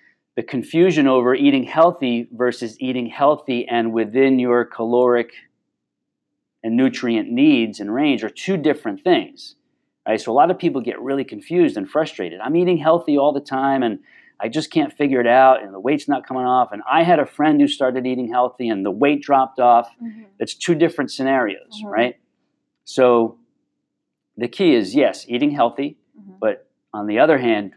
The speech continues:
Speaker 1: we have to make sure when we're eating healthy that we're not overeating protein, we're not overeating carbohydrates, we're not overeating,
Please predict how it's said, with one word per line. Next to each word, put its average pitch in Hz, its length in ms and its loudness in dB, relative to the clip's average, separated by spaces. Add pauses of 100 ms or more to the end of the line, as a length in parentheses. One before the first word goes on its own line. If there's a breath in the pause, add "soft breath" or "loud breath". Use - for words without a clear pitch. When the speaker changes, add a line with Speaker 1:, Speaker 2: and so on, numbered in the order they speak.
Speaker 1:
we 101 120 -10
have 120 160 0
to 120 80 -8
make 113 160 -2
sure 117 160 -4
when 123 220 0
we're 143 100 2
eating 143 280 0
healthy 135 600 -2 (440)
that 107 260 2
we're 107 120 -4
not 131 260 2
overeating 123 600 0
protein, 107 540 -4
we're 107 140 -8
not 117 240 0
overeating 123 560 0
carbohydrates, 101 800 -2
we're 101 100 -6
not 107 260 -4
overeating, 120 760 0